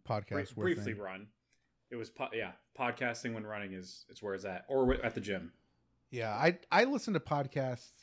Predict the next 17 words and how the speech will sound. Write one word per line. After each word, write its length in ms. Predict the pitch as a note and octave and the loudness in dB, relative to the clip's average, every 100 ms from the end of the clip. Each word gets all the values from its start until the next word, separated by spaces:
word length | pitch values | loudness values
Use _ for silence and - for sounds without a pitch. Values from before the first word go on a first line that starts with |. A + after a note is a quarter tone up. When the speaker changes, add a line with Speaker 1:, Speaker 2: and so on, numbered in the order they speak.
| _ _ _ _ _ _ _ - _ _ | _ _ _ _ _ _ _ -20 _ _
Speaker 1:
anytime 580 | E3 E3+ E3 - C3+ A#2 | 2 4 2 0 0 0
there's 180 | G#2 F#2+ | -2 -2
downtime 680 | G#2+ G2+ G2 G2 F2+ F2+ F2 - | -2 -2 -4 -8 -8 -8 -10 -10
when 120 | F#2+ | -8
I'm, 120 | F#2 - _ - - _ | -8 -12 _ -20 -20 _
so 400 | - D3 B2 A2 G#2 _ _ _ - | 4 6 8 6 0 _ _ _ 2
I'm 260 | C3+ C#3+ | 2 2
folding 400 | - C#3 D3 C3+ | 2 4 6 6
laundry, 500 | A#2 C3 D#3 F3+ G3 - | 4 4 4 2 2 -2
I'm 120 | A2 | -2
listening 280 | A2+ A#2+ C3 | 2 4 4
Speaker 2:
Mm-hmm. 180 | D#3+ G#2+ | 4 0
Speaker 1:
to 60 | F#2 | -4
podcast. 360 | G2 E2+ - - - | -6 -6 -8 -16 -4
Speaker 2:
Yep. 260 | A2+ A2 A2+ | 2 2 2
Speaker 1:
I'm, 500 | G#2+ A2+ A#2 A#2 A#2 A#2+ | 0 2 4 2 0 -4
um, 580 | A2 G#2 G2+ G2 F#2+ | -4 -4 -4 -6 -10